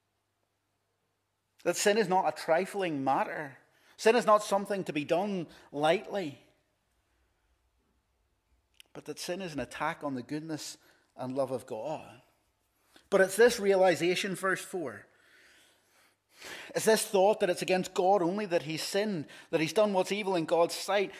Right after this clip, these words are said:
that means then, it brings David to that realization in the second half of verse four.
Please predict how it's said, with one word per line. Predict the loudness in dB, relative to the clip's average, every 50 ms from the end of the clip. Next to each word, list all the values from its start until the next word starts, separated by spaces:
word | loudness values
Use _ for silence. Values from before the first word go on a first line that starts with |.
| -20 -20 -16 _ 2
that | 2 2 2
means | 2 -2 0 0 0 0 0 0 0 2
then, | 4 4 4 4
it | 2 2
brings | 2 0 0 0 0
David | 0 0 0 0
to | 0 4
that | 4 4 4 4
realization | 2 2 4 4 4 4 2 0 -2 -2 -2 -4
in | -2 -2
the | -2
second | -2 2 4 4 4 2 -2 -6
half | -4 -4 -6 -6 -6
of | -8 -8 -4
verse | -4 -6 -6 -6
four. | -10 -10 -10 -10 -10 -12 -16 -18